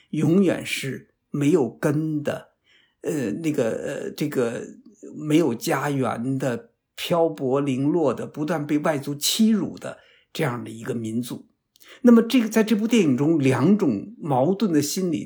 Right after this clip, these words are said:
都充分地展现出来。我觉得其实好的作品一定是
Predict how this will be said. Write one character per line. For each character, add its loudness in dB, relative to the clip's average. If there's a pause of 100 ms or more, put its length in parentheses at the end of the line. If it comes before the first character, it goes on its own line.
都 4
充 6
分 2
地 -4
展 -12
现 -10
出 -14
来。 -14 (220)
我 2
觉 2
得 4
其 0
实 0
好 -2
的 -10
作 4
品 -8
一 -6
定 4
是 -8